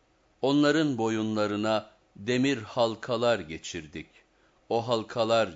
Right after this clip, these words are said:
çenelerine dayanmıştır. Bu sebeple kafaları yukarıya kalkık durumdadır. Biz onların önlerine bir set, arkalarına da bir set çekip gözlerini perdeledik.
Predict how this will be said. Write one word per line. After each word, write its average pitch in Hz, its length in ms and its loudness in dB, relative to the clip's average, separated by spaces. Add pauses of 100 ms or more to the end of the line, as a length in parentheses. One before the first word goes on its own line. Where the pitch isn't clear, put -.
çenelerine 107 800 -2
dayanmıştır. 78 800 -8 (800)
Bu 123 100 -6
sebeple 127 840 0
kafaları 113 560 -2
yukarıya 101 640 -2
kalkık 98 640 -6
durumdadır. 78 600 -12 (1500)
Biz 147 240 -2
onların 143 520 2
önlerine 117 680 0
bir 107 160 -4
set, - 540 -4 (480)
arkalarına 131 800 0
da 107 160 -2
bir 101 180 -4
set - 380 -6
çekip 101 460 -6 (320)
gözlerini 98 600 -4
perdeledik. 87 1040 -6